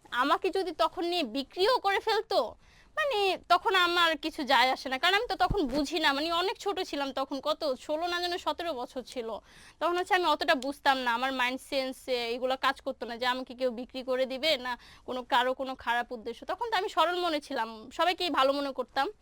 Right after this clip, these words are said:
তো আল্লাহর অশেষ রহমতে এমন একটা মানুষই কপালে জুটালো, সে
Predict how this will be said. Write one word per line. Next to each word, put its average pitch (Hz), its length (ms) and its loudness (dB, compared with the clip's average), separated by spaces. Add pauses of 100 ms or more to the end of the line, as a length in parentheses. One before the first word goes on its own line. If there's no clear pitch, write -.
(800)
তো 269 120 4
আল্লাহর 311 640 4
অশেষ 269 640 -2
রহমতে 285 680 2 (340)
এমন 294 320 0
একটা 440 240 2
মানুষই 285 560 0
কপালে 294 360 4
জুটালো, 269 400 -2
সে 285 220 -4